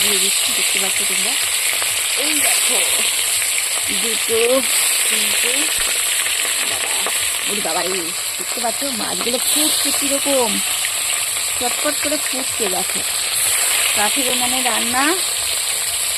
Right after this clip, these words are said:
দেখো মাছটা কীরকম ফুটছে, দেখতে পাচ্ছ তোমরা। আচ্ছা, এদিকে দিয়ে, এই দেখো ছটা মাছ দিয়ে দিয়েছি দেখো কড়াইতে,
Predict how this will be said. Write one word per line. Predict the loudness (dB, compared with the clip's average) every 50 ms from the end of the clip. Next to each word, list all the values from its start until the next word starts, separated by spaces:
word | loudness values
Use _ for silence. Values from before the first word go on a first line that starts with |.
| -2 -2 -2 -2 -2 -2 -2 -2 -2 -2
দেখো | -2 -2 -2 -2 -2
মাছটা | 0 0 0 0 0 -2 -2 -2 -2
কীরকম | -2 -2 -2 -2 0 -2
ফুটছে, | -2 -2 -2 -2 -2 -2 -2 -2 -2 0
দেখতে | 0 -2 -2 0 0
পাচ্ছ | 0 0 0 0 -2 -2
তোমরা। | -2 -2 -2 0 0 0 0 -2 -2 0 -2 0 0 0 -2 0 0 0 0 2 2 2 2 2 2 0 0 0 2 2 2
আচ্ছা, | 2 2 2 2
এদিকে | 0 0 0 0 0 0 0
দিয়ে, | 0 0
এই | 0 0 0 0 0 0
দেখো | 0 0 0 -2 -2 -2 -2 -2 -2
ছটা | -2 0 0 0
মাছ | 0 0 0 0 0 0
দিয়ে | 0 0 0
দিয়েছি | 0 0 0 -2 -2 -2 -2
দেখো | -2 -2 -2 -2 -2 -2 -2 -2 -2 -2
কড়াইতে, | 0 0 2 0 0 0 -2 -2